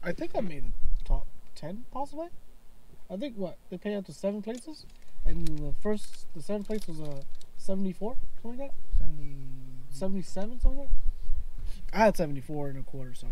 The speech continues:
Speaker 1: I was probably right there. Almost made the cut, but still didn't make the cut. How'd you do?
Speaker 2: Seventy-one.
Speaker 1: Seventy-one. Well, ninety-two took it. Nathan, one of our buddy Nathan, he took it.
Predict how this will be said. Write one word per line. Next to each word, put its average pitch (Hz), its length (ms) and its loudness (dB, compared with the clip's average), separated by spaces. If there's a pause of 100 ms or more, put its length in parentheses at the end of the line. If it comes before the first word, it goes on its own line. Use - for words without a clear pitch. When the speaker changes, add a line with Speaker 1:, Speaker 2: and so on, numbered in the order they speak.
Speaker 1:
I 226 100 -2
was 185 220 0 (120)
probably 294 360 -6
right 294 180 -2
there. 285 200 -4 (380)
Almost 220 380 -2
made 202 120 -4
the 185 60 -2
cut, 156 340 -2
but - 120 6
still - 160 4
didn't 143 120 4
make - 140 6
the - 60 4 (140)
cut. - 120 8 (680)
How'd 208 120 4
you 214 80 4
do? 233 160 4 (1080)
Speaker 2:
Seventy-one. - 460 2 (160)
Speaker 1:
Seventy-one. 180 600 8 (1400)
Well, - 140 4
ninety-two 196 480 2
took 208 180 4
it. - 100 6 (180)
Nathan, 185 460 6 (380)
one 180 100 0
of 175 80 -4
our 160 60 -4
buddy 175 240 -2
Nathan, 180 400 -6 (180)
he 180 80 -10
took 196 220 -4
it. 196 100 -10